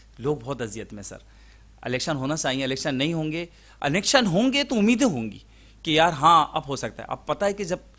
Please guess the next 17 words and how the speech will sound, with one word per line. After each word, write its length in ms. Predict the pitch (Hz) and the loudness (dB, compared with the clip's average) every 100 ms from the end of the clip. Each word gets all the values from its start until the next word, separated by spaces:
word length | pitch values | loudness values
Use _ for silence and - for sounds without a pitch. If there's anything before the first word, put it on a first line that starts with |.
| - - 127 | -20 -20 -10
ये 180 | 143 | -8
डिले 280 | 143 127 160 | -4 -2 2
हो 120 | 190 | 2
जाते 240 | 143 135 147 | 2 0 0
हैं 40 | |
इलेक्शन 300 | 135 - - - - - - | -4 -4 -10 -12 -20 -14 -6
तो 60 | |
लोगों 160 | 135 139 | -2 -2
की 100 | 156 | -2
उम्मीदें 240 | 135 135 | -2 -2
टूट 180 | 131 117 | -6 -8
जाती 300 | 104 98 - | -8 -10 -14
हैं। 140 | 104 - - - - - - - | -18 -20 -20 -20 -20 -20 -14 -6
हो 100 | 139 | -2
सकता 300 | 170 - 180 | -2 -2 -2
है 60 | |
सर 240 | 180 180 | 0 -2